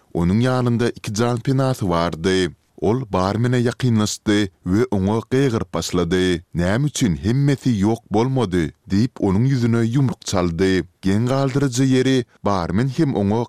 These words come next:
gaýtargy berdi. Soňra jan penalar barmeni tutdular we sammy ýegen barmeni ýene bir näçe gezek urdy.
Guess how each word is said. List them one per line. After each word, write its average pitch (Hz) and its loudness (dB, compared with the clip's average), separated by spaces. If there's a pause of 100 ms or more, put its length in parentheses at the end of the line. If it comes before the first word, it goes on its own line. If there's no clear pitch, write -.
gaýtargy 135 0
berdi. 92 0 (100)
Soňra 92 0
jan 98 0
penalar 90 0 (100)
barmeni 101 0
tutdular 101 0 (320)
we 92 2
sammy 87 -2
ýegen 120 0 (300)
barmeni 87 0
ýene 113 0
bir 127 -2
näçe 123 -2
gezek 90 -2
urdy. 92 0